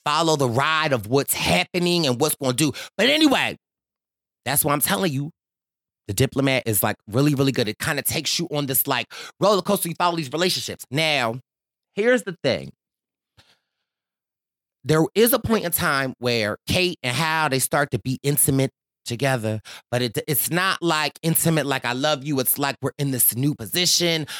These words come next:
I'm frustrated. I need some, you know, I need some, some healing for my body." And it seems like they're in a, a very good place. There are hints that Kate is, like, very dependent on Hal,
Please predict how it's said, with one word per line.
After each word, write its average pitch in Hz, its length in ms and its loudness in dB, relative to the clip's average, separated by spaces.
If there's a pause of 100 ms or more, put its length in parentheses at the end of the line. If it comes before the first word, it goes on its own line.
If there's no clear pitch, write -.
(160)
I'm 107 200 -8
frustrated. 160 560 0
I 131 120 0
need 147 260 -4
some, 143 260 0
you 175 100 -4
know, 113 440 -6 (440)
I 127 100 -2
need 156 240 -2
some, 110 360 0
some 113 240 0
healing 202 440 2
for 151 140 0
my 120 200 0
body." 190 480 -2 (460)
And 120 440 -2 (520)
it 151 120 -2
seems 254 640 2
like 202 260 -2
they're 190 340 2
in 175 140 0
a, 165 280 0
a 135 80 -4
very 160 320 0
good 156 260 0
place. 147 380 -2 (560)
There 220 240 2
are 208 140 4
hints - 580 0
that 127 280 0 (400)
Kate 196 340 0
is, 285 140 -4
like, 196 140 0
very 160 300 4
dependent 143 560 -2
on 131 140 0
Hal, 117 480 0